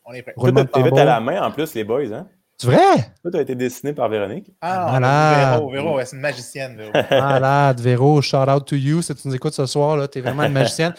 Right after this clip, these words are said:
Speaker 3: <laughs>
Speaker 2: Puis, euh, d'ailleurs, ça m'a fait rire parce qu'à un moment donné, dans, dans nos conversations, tu sais, euh, moi, j'ai beaucoup de respect pour les, les artistes puis les gens qui ont des talents comme ça parce que moi, je suis artiste de différentes façons, là, mais pas au niveau du dessin. J'ai zéro plus une barre là-dedans.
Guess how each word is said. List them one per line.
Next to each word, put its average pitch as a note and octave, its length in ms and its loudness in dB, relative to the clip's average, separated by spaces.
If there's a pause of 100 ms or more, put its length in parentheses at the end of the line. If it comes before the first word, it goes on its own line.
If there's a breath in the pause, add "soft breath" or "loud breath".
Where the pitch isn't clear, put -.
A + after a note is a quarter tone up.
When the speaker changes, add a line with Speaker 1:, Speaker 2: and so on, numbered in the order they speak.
(140 loud breath)
Speaker 3:
<laughs> - 200 -20
Speaker 2:
Puis, D3 260 -2
euh, C#3 200 -2
d'ailleurs, D#3 340 2
ça D3+ 100 -4
m'a C3+ 140 -2
fait - 180 -6
rire E3 160 -6
parce C3+ 220 -6
qu'à C3+ 180 -4
un C#3 40 -8
moment C3+ 200 -4
donné, C#3 160 -6
dans, C#3 300 -4 (340)
dans B2 80 -10
nos B2 80 -4
conversations, B2+ 640 -4
tu D#3 80 -10
sais, D3 280 -4
euh, A2+ 60 -4 (360 loud breath)
moi, D#3+ 80 -2
j'ai D3+ 100 -2
beaucoup C#3+ 240 -6
de D3 60 0
respect C#3+ 320 -2
pour C3 200 -6
les, A#2+ 140 -4
les A#2+ 220 -4
artistes C3+ 420 -6
puis B2+ 80 -8
les A#2+ 120 -4
gens C3 140 -4
qui C3+ 80 -8
ont B2 60 -4
des A#2 140 -8
talents B2+ 280 -4
comme B2+ 160 -6
ça - 140 -6
parce C#3 220 -8
que A#2+ 480 -4
moi, D3 160 -6
je D3 100 -2
suis C#3 180 -4
artiste C#3 380 -4
de C3+ 80 0
différentes C3 480 -4
façons, D3 560 -6
là, E3 160 -6 (400 loud breath)
mais B2 140 -2
pas D#3+ 140 2
au E3 100 0
niveau C#3 320 -2
du A2+ 160 -12
dessin. C#3 480 -4
J'ai A#2+ 120 -8
zéro B2+ 300 -4
plus - 160 -12
une B2+ 100 -6
barre C3+ 180 0
là-dedans. B2 280 -4